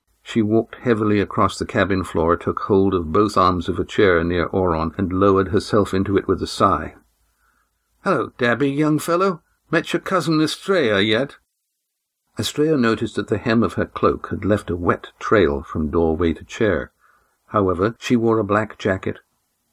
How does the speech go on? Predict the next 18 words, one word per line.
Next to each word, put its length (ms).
white 320
blouse, 440
and 140
a 60
black 400
skirt 560
that 220
still 320
showed 360
lines 500
where 220
it 120
had 160
been 160
folded. 500
Oron 400
coughed 340
again. 360